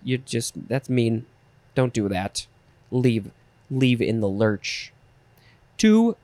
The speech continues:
B, to abandon military service without leave. They didn't give you permission to leave. You just abandoned your people. Desert.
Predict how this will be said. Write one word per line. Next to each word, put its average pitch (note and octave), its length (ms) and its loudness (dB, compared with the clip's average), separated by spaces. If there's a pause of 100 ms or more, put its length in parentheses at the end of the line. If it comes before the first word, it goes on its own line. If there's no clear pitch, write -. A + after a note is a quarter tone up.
(180)
B, A#2+ 400 4 (840)
to D#3 160 6
abandon C#3 800 2 (320)
military A#2 600 2
service A2+ 640 -2 (380)
without D#3 640 2 (200)
leave. A#2+ 800 0 (720)
They D3 160 2
didn't C4 260 4
give G#3 140 0
you F3 100 0
permission D3+ 460 2
to A2 120 0
leave. F#2 420 -4 (200)
You E3+ 80 -2
just A3 240 0
abandoned G3 800 0 (640)
your D3 180 2
people. G#2 480 0 (840)
Desert. A#2+ 800 -2